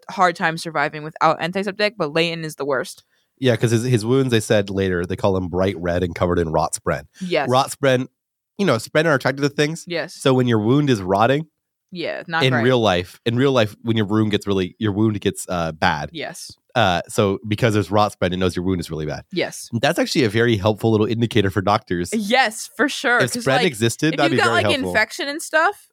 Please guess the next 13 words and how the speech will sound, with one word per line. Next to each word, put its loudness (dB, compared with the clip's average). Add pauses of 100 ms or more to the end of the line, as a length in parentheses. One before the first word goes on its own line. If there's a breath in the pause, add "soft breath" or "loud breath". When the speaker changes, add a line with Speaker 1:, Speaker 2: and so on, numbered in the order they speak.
(380)
Speaker 1:
like, 2
it's 0
sometimes 0
hard 2
to -14
tell. 2
Like, 2
if -4
it's 0
not, 2
like, 2
something -4
that's -8